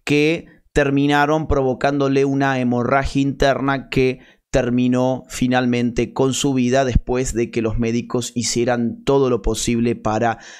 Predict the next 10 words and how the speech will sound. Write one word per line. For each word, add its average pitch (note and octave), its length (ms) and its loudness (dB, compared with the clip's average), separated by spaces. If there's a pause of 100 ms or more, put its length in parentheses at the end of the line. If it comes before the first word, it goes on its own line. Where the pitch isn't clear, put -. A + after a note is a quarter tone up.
(100)
salvarlo C3+ 800 2
con A#2+ 180 0
distintas - 640 -2
técnicas. - 840 -2 (420)
Fíjense D3+ 680 2
algo C#3 360 2
más C#3+ 400 0
sobre C3+ 600 0
esta A#2+ 240 -2
información. B2 800 0